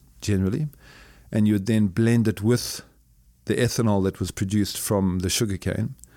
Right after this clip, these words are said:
Um, and you had this blended fuel, and you, you ran, literally ran the country's fuel needs from, from cane.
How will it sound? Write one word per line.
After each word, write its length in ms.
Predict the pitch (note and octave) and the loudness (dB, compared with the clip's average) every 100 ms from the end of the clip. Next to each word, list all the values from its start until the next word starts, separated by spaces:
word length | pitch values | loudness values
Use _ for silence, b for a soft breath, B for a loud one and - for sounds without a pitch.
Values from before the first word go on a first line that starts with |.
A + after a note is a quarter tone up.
| B B B B - | B B B B -2
Um, 340 | G2 F#2+ F#2+ | 2 2 2
and 180 | - A2 | 2 2
you 120 | G#2 | 2
had 200 | G2+ A2 | 2 0
this 180 | G2+ - | 0 -2
blended 520 | G#2 A2 A2+ G2+ F#2+ | 0 2 4 2 0
fuel, 580 | - F3 A2 F2+ - C#3 - b b b b b | 0 2 2 0 -6 -10 -16 b b b b b
and 440 | - A2+ A2+ G#2+ - | 0 2 4 2 -2
you, 260 | - B2 A2 | -10 -10 -6
you 240 | A2+ B2 A#2 | 0 2 4
ran, 360 | A2 A#2 A#2 | 4 4 4
literally 340 | A2 - A#2 G#2 | 2 0 2 4
ran 340 | G#2 A2+ A#2 | 4 4 4
the 80 | A2 | 0
country's 760 | - A2 - G#2+ F#2+ - - - - | 0 -2 2 0 2 0 -2 -8 -10
fuel 380 | - - C#3 A2+ | -2 2 4 4
needs 340 | F#2+ G2 G#2 | 4 2 0
from, 500 | - B2 A2+ F#2+ F#2+ - | -2 2 2 2 -2 -8
from 540 | - B2+ A2+ G2+ F#2+ E2 - _ - - | -6 0 2 2 0 -4 -14 _ -18 -6
cane. 360 | - C3+ D2+ | -2 -2 -4